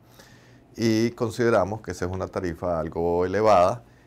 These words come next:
y que en base a la reducción que ha habido del costo del valor del petróleo y sus derivados, deberíamos de tener un beneficio de la misma, dado que la matriz energética al día de hoy tenemos más o menos cincuenta por ciento generación con hidrocarburos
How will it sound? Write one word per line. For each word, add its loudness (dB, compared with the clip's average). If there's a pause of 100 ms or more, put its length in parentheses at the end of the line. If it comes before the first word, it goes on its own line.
(140)
y -4
que -6
en -4
base -2
a -2
la 0
reducción -2
que -8
ha 0
habido -2
del -6
costo -4
del -12
valor -6
del -12
petróleo -2
y -12
sus -10
derivados, 0 (360)
deberíamos 0
de -12
tener -8
un -8
beneficio -6
de -4
la -4
misma, -8
dado -2
que -16
la -8
matriz -10
energética -8
al -8
día -8
de -4
hoy -2
tenemos -10
más -10
o -10
menos -10
cincuenta -14
por -14
ciento -10
generación -12
con -10
hidrocarburos -4